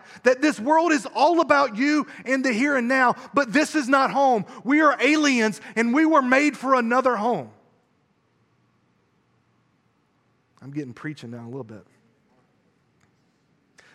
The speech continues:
The cross demands that you confess that Jesus is the way to God.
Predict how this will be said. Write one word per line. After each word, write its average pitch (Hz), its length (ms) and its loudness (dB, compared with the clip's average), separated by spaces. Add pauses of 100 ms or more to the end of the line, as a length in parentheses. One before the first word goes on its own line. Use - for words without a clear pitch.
(160)
The 202 140 0
cross 262 600 0
demands 208 1000 -4 (260)
that 208 280 0
you 285 180 0
confess 226 880 0 (200)
that 220 260 0
Jesus 254 640 2
is 277 300 -2
the 233 100 4
way 233 240 2
to 220 120 0
God. 170 440 0